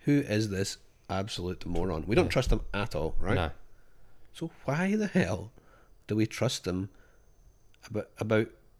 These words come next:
Speaker 1: the printing of the money? Why do we trust that?
Speaker 2: 'Cause it, 'cause there's been no alternative, I imagine. There's, it's just been the adopted, accepted,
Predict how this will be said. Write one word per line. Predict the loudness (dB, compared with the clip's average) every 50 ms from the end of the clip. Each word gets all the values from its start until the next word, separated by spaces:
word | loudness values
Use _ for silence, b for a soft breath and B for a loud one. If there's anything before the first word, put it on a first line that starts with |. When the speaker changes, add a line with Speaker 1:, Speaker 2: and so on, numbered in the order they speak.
| _ -8
Speaker 1:
the | -8 -8
printing | -2 0 0 0 0 0 -2 -2 0 -2
of | -2 -4 -2
the | 0
money? | 0 0 0 -2 -6 -12 -20 -20 -20 -20 _ _ _ -20 -20 -20 _ _ _ _ _ -4
Why | -2 0
do | 0
we | 2
trust | 2 2 0 2 2
that? | 0 0 0 -4 -2
Speaker 2:
'Cause | -2 0 0
it, | 0 -4 -4 -8 -4
'cause | -2 0 0
there's | 0 -2
been | 0 -2 -2 0 0
no | -2 -2 -2
alternative, | -4 -4 -6 -6 -6 -4 -2 -2 -2 -2 -4
I | -4 -8 -8
imagine. | -6 -8 -8 -8 -8 -8 -8 -10 -10 -14 -20 -20 -20 -20 -20 -20 _ _ _ _ _ _ _ -6
There's, | -6 -6 -4 -4
it's | -6 -4 -2
just | -2 -2 -2 -2
been | -2 0 0 0 0
the | -2 -2 -2 -2 -4 -4 -6
adopted, | -6 -6 -4 -4 -4 -4 -6 -6 -6 -6 -6 -6 -8 -12 -10 -10
accepted, | -10 -10 -8 -8 -6 -6 -6 -6 -6 -6 -6 -6 -6 -10